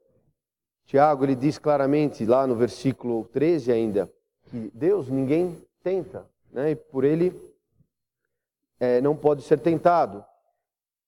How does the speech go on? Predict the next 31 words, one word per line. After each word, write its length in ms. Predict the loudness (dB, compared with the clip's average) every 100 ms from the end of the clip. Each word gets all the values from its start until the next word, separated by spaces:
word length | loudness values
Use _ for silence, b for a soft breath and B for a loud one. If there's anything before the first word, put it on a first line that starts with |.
| _ _ _ _ _ _ _ _ _ _
para 160 | -4 -4
justamente 580 | -2 0 2 2 2
acabar 560 | 2 2 2 2 2 0
com 160 | 0 -2
essa 220 | 0 -2
falsa 420 | -2 -4 -4 -8
ideia 480 | 0 2 4 2 -2 -10 _ _ _ _
de 140 | -18 -16
que, 340 | -10 -8 -8 -12 _ _
ah, 260 | -4 -4 -4 _ _ _
o 60 | -4
meu 160 | -2
pecado 480 | -2 -4 -2 -2 -2
não 60 | -2
é 40 |
minha 160 | -2 -2
culpa, 400 | -4 -6 -6 -10
foi 180 | -8
Deus 220 | -2 -2 -2
que 120 | -12
me 80 | -12
criou 360 | -6 -2 0
assim. 380 | -2 -6 -14 -14 _ _ _ _ _
Então 180 | 2
ele 140 | 2 2
diz, 320 | 0 -4 -4
não 340 | -2 0 2
nos 220 | 2 2 2
enganemos 580 | 2 4 4 2 -2
com 140 | -2 -2
isso. 340 | -2 -8 -20